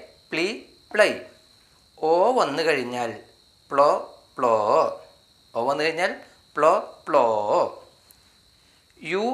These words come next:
ആണ് വരുന്നുണ്ടെങ്കിൽ, പി എല്ലിൻ്റെ കൂടെ യു ആണ് വരുന്നുണ്ടെങ്കിൽ പ്ലൂ, പ്ല.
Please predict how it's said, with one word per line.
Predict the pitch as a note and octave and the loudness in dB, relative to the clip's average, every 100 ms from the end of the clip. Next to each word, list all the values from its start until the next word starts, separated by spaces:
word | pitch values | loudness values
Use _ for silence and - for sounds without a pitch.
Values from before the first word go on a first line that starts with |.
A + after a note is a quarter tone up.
| - - | -6 0
ആണ് | G#3 G#3+ | 2 2
വരുന്നുണ്ടെങ്കിൽ, | F#3 D3+ C#3 C#3+ C#3 B2+ B2 A#2 - - _ - | 0 -2 -2 -6 -6 -6 -8 -12 -14 -20 _ -14
പി | C3+ C#3+ - | -10 -10 -8
എല്ലിൻ്റെ | C3+ C#3+ C#3+ | -6 -6 -6
കൂടെ | D#3 D#3+ G3 - - - _ - | -4 2 2 0 -10 -20 _ -14
യു | C3 F#3 A#3 - F3+ | -6 -2 -2 0 2
ആണ് | G3 G#3 | 2 0
വരുന്നുണ്ടെങ്കിൽ | C3+ B2+ G3 G3+ C#3 C3 B2+ B2 A2 - _ - | -2 -4 -4 -6 -4 -4 -4 -6 -8 -20 _ -8
പ്ലൂ, | D3+ D#3 G#3+ C4 - | -2 0 0 -6 -14
പ്ല. | - | 0